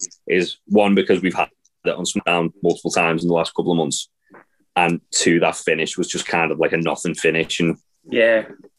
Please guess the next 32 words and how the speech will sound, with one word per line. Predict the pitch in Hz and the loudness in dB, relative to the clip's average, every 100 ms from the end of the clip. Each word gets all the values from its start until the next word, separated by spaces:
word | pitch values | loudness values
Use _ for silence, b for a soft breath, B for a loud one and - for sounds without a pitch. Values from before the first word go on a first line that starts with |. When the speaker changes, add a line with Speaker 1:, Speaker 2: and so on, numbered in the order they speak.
| _ - 107 - _ _ | _ -2 -2 -2 _ _
Speaker 1:
I | 104 | 2
would | 104 104 | 4 4
have | 104 92 | 2 2
rather | 104 92 92 | 2 4 2
have | 98 | 2
had | 92 92 | 0 0
a | |
bit | 92 87 | -2 -2
more | 90 87 | -2 -4
finality | - 78 80 80 82 | -4 -4 -4 -2 0
in | 80 78 _ - _ | -2 -4 _ -20 _
a | |
pay-per-view | - 82 76 80 80 | -4 -4 -2 -6 -4
match, | 82 73 | -4 -2
but | - | -2
that's | - - | -4 -4
just | - 69 | -4 -4
me. | 78 71 _ _ B B B - | -4 -6 _ _ B B B 0
Um, | 90 90 90 85 _ - | 2 4 4 0 _ -2
what, | 101 104 | 0 2
what | 117 | 2
did | 202 | 2
you | 101 | 0
give | 98 | 2
this | 90 92 | 2 0
one | 98 | 0
then, | 95 | 0
mate? | 92 80 - - _ _ _ _ _ _ _ - | 0 -2 -4 -20 _ _ _ _ _ _ _ -12
Speaker 2:
Three | 226 240 277 | 0 4 6
and | 247 | 6
a | 202 | 4
half. | 202 175 139 | 4 4 2